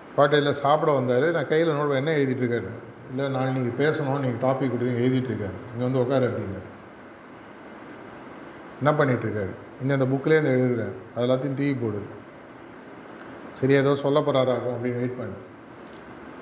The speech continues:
நீ எந்தெந்த புக்கிலே இந்த விஷயத்த சொல்றியோ அந்த புக்கெல்லாம் அவன் ஏற்கனவே படிச்சிருக்கான். ஒரு அபியாசிகிட்ட பேசும்போது நீ ரொம்ப, ரொம்ப, ரொம்ப அக்கறையாக இருக்கணும்.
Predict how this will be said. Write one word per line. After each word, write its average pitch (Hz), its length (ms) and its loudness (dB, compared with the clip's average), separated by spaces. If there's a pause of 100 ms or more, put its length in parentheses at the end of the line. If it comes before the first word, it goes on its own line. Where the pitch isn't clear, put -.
(120)
நீ 156 240 4
எந்தெந்த 175 400 4
புக்கிலே 165 400 2
இந்த 170 120 4
விஷயத்த 160 380 0
சொல்றியோ 139 460 0
அந்த 139 240 0
புக்கெல்லாம் 139 340 -2
அவன் 143 240 0
ஏற்கனவே 135 380 0
படிச்சிருக்கான். 131 520 -4 (2750)
ஒரு 131 180 6
அபியாசிகிட்ட 165 600 4
பேசும்போது 147 960 -2 (100)
நீ 135 160 -2
ரொம்ப, 147 480 4
ரொம்ப, 151 300 2
ரொம்ப 156 380 2
அக்கறையாக 156 640 2
இருக்கணும். 127 420 -2